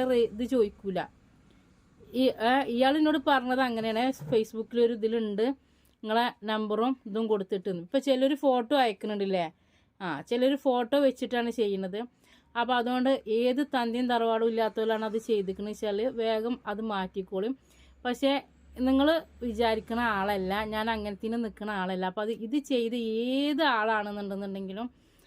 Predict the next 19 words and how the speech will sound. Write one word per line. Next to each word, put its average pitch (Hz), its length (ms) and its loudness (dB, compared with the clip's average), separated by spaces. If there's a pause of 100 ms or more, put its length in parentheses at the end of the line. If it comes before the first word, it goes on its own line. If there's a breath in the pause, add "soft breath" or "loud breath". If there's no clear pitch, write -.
(240 soft breath)
ഞാൻ 226 180 -2
പറയാണ് 208 400 0 (120)
നാളെ 214 300 0
നി-, 226 180 -2 (180)
നിങ്ങൾക്കും 220 840 -2
മക്കളുണ്ടാകും. 185 920 -4 (1600)
ചിലപ്പോൾ 233 440 4 (180)
നിങ്ങൾ 226 300 0 (120)
അറിയാതെ 233 540 2
പോലെ 254 320 0
നിങ്ങളെ 226 300 0
മക്കളും 214 480 -4 (120)
ഇങ്ങനത്തെ 214 460 -4 (260)
ഇത് 202 140 -10
ചെയ്തു 202 320 2
വന്നിട്ടുണ്ടെങ്കിൽ 202 600 -4
നിങ്ങൾക്ക് 196 340 -4 (420 soft breath)
വിഷമം 214 340 -2
ഉണ്ടാവുമോ 214 520 4